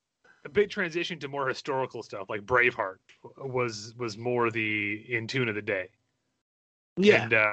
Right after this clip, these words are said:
Speaker 1: Gladiator.
Speaker 2: Yep. They, they stripped out the fantasy from fantasy.
Speaker 1: It went to the, the old Hollywood, um, sword and sandal movies, not to
Speaker 2: Mm.
Speaker 1: be confused with sword and sorcery movies, which also do involve people wearing sandals.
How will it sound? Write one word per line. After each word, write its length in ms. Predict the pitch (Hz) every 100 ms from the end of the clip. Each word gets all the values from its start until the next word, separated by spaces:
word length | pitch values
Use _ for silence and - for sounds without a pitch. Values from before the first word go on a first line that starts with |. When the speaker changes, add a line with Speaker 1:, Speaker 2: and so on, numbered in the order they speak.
| 101
Speaker 1:
Gladiator. 600 | - 139 127 113 98 92 - _ _ _ _ _ _ _ _
Speaker 2:
Yep. 260 | 123 110 - _ _ - _ _ _ _ _ - - - - -
They, 160 | 175
they 240 | 156 - 156
stripped 400 | - - 214 214
out 200 | 196 180
the 80 | 156
fantasy 500 | 170 165 165 - 156
from 240 | - 127
fantasy. 520 | 117 131 107 - - - - _ _ _ _ _ _ _ _ _
Speaker 1:
It 80 | 135
went 200 | 160 156
to 140 | -
the, 400 | 151 147 139 139 127
the 160 | 139
old 260 | 143 147 127
Hollywood, 760 | 147 143 135 131 127 123 123
um, 600 | 117 113 110 107 104 101 98
sword 340 | - - 143 123
and 120 | 107
sandal 360 | 156 131 120
movies, 560 | 110 107 101 95 - - _
not 160 | 123 139
to 80 |
Speaker 2:
Mm. 40 | 120
Speaker 1:
be 80 | 117
confused 320 | 113 120 113
with 80 | 107
sword 180 | 131 113
and 100 | 101
sorcery 380 | 226 185 139
movies, 400 | 104 98 _ _ _ _ _ _ -
which 180 | 139 165
also 300 | 190 185 151
do 180 | 175
involve 320 | 160 131 143 131
people 160 | 139
wearing 240 | 127 110 95
sandals. 580 | 170 151 113 95 -